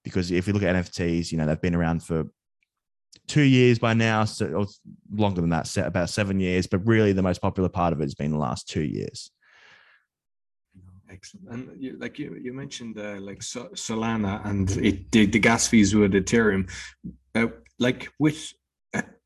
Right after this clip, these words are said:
Speaker 2: Ethereum two point zero that's coming out, I'm not sure when, we've been hearing about a while, but, like, should that then, in theory,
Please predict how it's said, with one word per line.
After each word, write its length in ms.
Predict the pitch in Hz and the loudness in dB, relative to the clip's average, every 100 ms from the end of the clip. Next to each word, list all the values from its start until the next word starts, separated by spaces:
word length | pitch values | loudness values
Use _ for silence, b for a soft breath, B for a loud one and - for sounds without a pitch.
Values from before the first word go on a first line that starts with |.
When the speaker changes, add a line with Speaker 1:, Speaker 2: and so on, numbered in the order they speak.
| _ _ - | _ _ -8
Speaker 2:
Ethereum 560 | 120 156 151 131 127 | -2 2 4 4 2
two 140 | 123 151 | 2 0
point 300 | 147 135 117 | 2 -2 0
zero 400 | 127 120 104 92 | 0 2 0 -4
that's 240 | 95 - | -6 -8
coming 340 | - 117 113 110 | -4 -2 0 2
out, 240 | 104 98 - - B B B - | 0 -2 -10 -18 B B B -10
I'm 60 | |
not 120 | 95 95 | -8 -4
sure 200 | 113 101 | 0 0
when, 360 | 98 95 90 92 | 0 0 -2 -6
we've 140 | 92 - - | -8 -8 -6
been 160 | 107 104 | -2 2
hearing 280 | 113 101 95 | 2 2 0
about 120 | 95 | 0
a 300 | 95 85 92 | -4 -6 -8
while, 240 | 98 98 92 | -6 -6 -6
but, 160 | 110 B B B | -8 B B B
like, 320 | 110 110 104 - b | 0 2 0 -12 b
should 320 | - 165 165 | 2 4 6
that 260 | 151 143 139 | 6 6 4
then, 460 | 143 131 110 107 - _ | 4 4 4 0 -6 _
in 200 | 110 113 | 0 0
theory, 640 | 98 131 120 110 104 101 | 2 2 2 2 0 -2